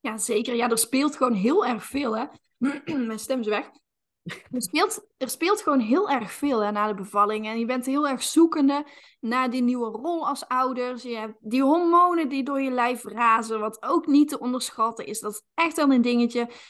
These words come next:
Je hebt gebroken nachten, dus onwijs slaapgebrek. En dat speelt allemaal een rol natuurlijk. En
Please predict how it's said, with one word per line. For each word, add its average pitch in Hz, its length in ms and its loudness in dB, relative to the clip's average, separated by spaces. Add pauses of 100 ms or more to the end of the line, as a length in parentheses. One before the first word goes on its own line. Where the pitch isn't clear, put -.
(120)
Je - 80 -6
hebt 233 140 -4
gebroken 294 560 2
nachten, 320 400 2
dus 262 200 -2
onwijs 330 560 -2
slaapgebrek. 269 760 2
En - 240 -20
dat 269 160 -4
speelt 302 320 -8
allemaal 330 500 4
een 269 100 2
rol 269 180 -2
natuurlijk. 226 460 -2
En 269 380 -2